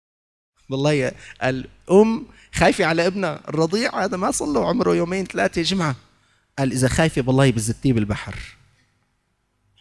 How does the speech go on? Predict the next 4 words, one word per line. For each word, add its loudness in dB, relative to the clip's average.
ما 2
بتركز، -2
كلمة 2
يم 0